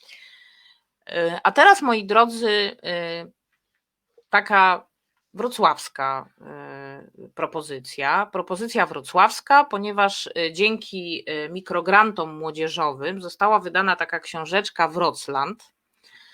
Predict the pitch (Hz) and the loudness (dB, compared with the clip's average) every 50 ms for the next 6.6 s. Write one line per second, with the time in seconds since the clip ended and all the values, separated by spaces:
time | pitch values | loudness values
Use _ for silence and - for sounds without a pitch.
0 | _ _ _ _ _ _ _ - 160 156 156 156 - - 180 185 220 262 262 - | _ _ _ _ _ _ _ -10 -6 -6 -6 -6 -6 -6 -2 0 0 0 0 2
1 | - 262 220 202 196 190 196 202 220 - - 214 202 196 185 185 185 185 - 180 | 4 4 4 6 4 0 0 -4 -8 -8 -6 -6 -6 -4 -4 -6 -6 -6 0 4
2 | 165 147 135 127 135 139 147 165 196 233 262 - _ - 190 180 - - - _ | 4 4 4 2 -2 -8 -8 -8 -8 -10 -12 -14 _ -12 -12 -12 -12 -14 -8 _
3 | - 269 311 302 285 247 240 233 208 196 185 208 220 233 226 214 220 196 180 175 | 0 4 4 4 4 4 2 2 0 4 6 6 6 6 4 -2 -6 -2 2 4
4 | 180 190 202 - - - - - _ _ _ _ _ - 247 254 208 165 147 135 | 4 4 4 2 -6 -12 -14 -18 _ _ _ _ _ 0 0 0 0 -6 -6 -6
5 | 127 131 - - 185 185 208 247 294 311 285 220 208 214 202 180 180 170 165 165 | -6 -6 -10 -10 -6 -4 -4 -4 -4 -6 -6 -2 2 2 2 2 2 -2 0 2
6 | 214 247 262 254 233 214 185 170 175 180 185 196 | 2 2 2 0 -2 0 2 4 6 6 4 2